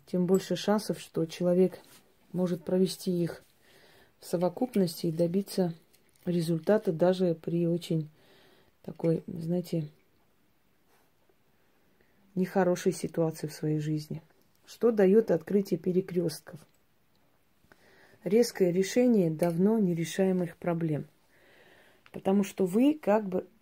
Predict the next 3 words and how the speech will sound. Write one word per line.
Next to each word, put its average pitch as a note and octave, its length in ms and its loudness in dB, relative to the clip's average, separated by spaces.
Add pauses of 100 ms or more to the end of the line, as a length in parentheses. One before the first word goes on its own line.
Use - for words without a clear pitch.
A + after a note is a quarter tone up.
(800)
затрагиваете F#3+ 840 2
определённую F#3 680 0
энергию F3+ 600 0